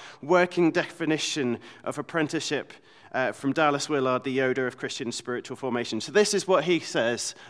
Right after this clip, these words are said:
a disciple or an apprentice is. A disciple or apprentice is simply someone who has decided to be with another person under appropriate conditions in order to become capable of doing what that person does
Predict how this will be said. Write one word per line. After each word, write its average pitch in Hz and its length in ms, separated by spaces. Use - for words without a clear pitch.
a 143 80
disciple 139 600
or 120 120
an 123 80
apprentice 131 600
is. 104 200
A 139 40
disciple 208 840
or 170 180
apprentice 160 600
is 165 100
simply 220 420
someone 127 640
who 160 100
has 170 100
decided 202 540
to 202 100
be 208 280
with 214 180
another 190 280
person 160 640
under 156 260
appropriate 180 640
conditions 127 840
in 147 180
order 151 180
to 151 140
become 143 400
capable 151 580
of 127 160
doing 143 460
what 143 260
that 165 220
person 143 480
does 92 560